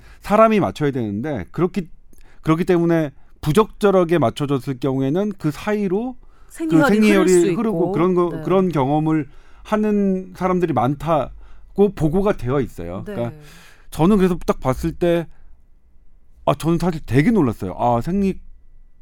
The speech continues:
Speaker 1: 생리컵이라는 것까지 등장해야만 하는가. 저는 그래서 뭐냐면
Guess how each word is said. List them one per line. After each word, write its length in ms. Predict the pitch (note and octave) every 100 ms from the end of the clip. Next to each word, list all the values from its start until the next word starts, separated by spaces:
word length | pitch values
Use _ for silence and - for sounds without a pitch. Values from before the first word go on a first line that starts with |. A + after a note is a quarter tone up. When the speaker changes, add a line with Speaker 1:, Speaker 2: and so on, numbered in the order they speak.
| -
Speaker 1:
생리컵이라는 800 | - - F#3+ F#3+ G#3+ A3+ A3+ G#3
것까지 380 | F#3+ - E3+ D#3
등장해야만 880 | - C3+ C#3+ D#3 D3+ C#3+ C#3 C3+ B2
하는가. 320 | E3 F#3 B2+
저는 240 | C#3+ F#3+
그래서 260 | E3 D#3+ D#3 - - - -
뭐냐면 340 | C3+ E3 F#3+